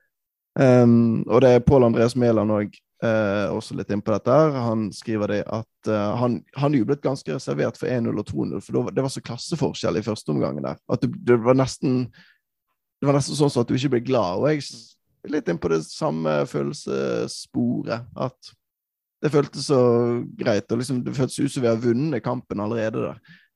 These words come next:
på to null. Og da var det sånn, lenge igjen, og ja, ja. Ehm, men ja, så skriver han nesten to to, og da er det tro-, tre en u-,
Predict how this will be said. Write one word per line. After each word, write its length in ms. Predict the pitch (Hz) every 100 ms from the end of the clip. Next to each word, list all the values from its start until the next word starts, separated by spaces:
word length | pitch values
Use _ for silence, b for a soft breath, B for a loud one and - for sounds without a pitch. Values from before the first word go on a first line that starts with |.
| -
på 80 | 123
to 180 | 123 113
null. 220 | 110 - _ _ _ _ _ _ _ _ -
Og 80 | 123
da 80 |
var 160 | 117 110
det 120 | 107
sånn, 220 | 110 101 110 - -
lenge 300 | 120 117 113
igjen, 300 | 107 98 92 85
og 160 | 76
ja, 200 | 71 80 -
ja. 60 | - _ _ _ b b b b b _ -
Ehm, 600 | 107 101 98 90 92 - _ _ _ _ _ _ _ 110
men 140 | 107
ja, 80 | - _ _ _ _ _
så 160 | -
skriver 320 | - 139 120 104
han 120 | 110
nesten 320 | 120 - 127
to 140 | 135 131
to, 140 | 165 180
og 60 | 131
da 60 | 117
er 60 | 95
det 280 | 90 80 -
tro-, 180 | 120 - -
tre 140 | 117 98
en 160 | 82
u-, 180 | 64 67